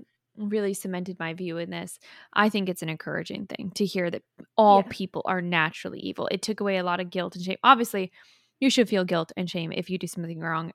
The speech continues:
Speaker 1: As Christians, especially if you sin, you should feel guilt with that and wanna change. But
Speaker 2: It's a
Speaker 1: it's
Speaker 2: good thing.
Speaker 1: nice to
Speaker 2: It's
Speaker 1: know
Speaker 2: actually
Speaker 1: that
Speaker 2: a good thing. Yeah.
Speaker 1: Yes, if,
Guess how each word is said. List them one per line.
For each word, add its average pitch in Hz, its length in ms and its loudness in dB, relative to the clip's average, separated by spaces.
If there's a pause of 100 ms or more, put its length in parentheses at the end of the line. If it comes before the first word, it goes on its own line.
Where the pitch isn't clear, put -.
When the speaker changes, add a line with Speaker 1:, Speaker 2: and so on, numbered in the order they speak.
(140)
Speaker 1:
As 196 180 -4
Christians, 185 340 -8
especially 170 520 -8
if - 100 -14
you 185 100 -6
sin, 170 360 -6 (320)
you 262 80 4
should 220 200 4
feel 165 200 2
guilt 170 260 -2
with 180 120 -8
that 156 180 0
and 185 100 -2
wanna 175 180 -4
change. - 320 -10
But 196 180 4 (840)
Speaker 2:
It's 254 100 -2
a 233 40 8
Speaker 1:
it's 339 120 8
Speaker 2:
good - 100 -2
thing. 202 80 0
Speaker 1:
nice 226 280 4
to 254 60 4
Speaker 2:
It's 226 100 2
Speaker 1:
know 269 60 8
Speaker 2:
actually 214 320 4
Speaker 1:
that 196 100 -4
Speaker 2:
a - 40 -2
good - 80 -12
thing. - 240 -12
Yeah. 240 100 0 (100)
Speaker 1:
Yes, - 160 0
if, - 160 2